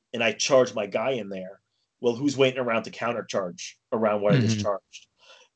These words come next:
Speaker 1: And, you know, you can, you can win it with, like, these giant scrums, which would be pretty cool to me. <laughs> Um, but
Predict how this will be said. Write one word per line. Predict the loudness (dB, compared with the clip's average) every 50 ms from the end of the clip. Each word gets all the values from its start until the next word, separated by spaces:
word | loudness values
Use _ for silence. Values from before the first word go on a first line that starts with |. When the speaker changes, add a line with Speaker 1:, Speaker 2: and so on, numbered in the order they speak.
| _ _ -6
Speaker 1:
And, | -6 -2 -2
you | 0
know, | 0 2
you | 0 2
can, | 2 2 0 2 0
you | 0
can | 2 2 6
win | 6 6 6
it | 4
with, | 0 0
like, | -2 -2 -2
these | -8 -10 -10
giant | _ 2 4 4 4 2 -2 -6
scrums, | -8 -10 -4 2 6 6 6 6 4 -4 -8
which | -8 -8
would | -8 -12
be | -14 -8
pretty | -6 -6 -6 -6 -8
cool | -6 -4 -2 -2 -2 -4
to | -6 -8
me. | -6 -4 -4 -4 -6 -10 _ _ _ -20 _ -20 _ _ _ -10
<laughs> | -8 -8 -2 4
Um, | 4 4 4 4 -2 -14 _ _ -20 _ -20 -20 _ _ _ _
but | 4 6 6 4 0 -4 -8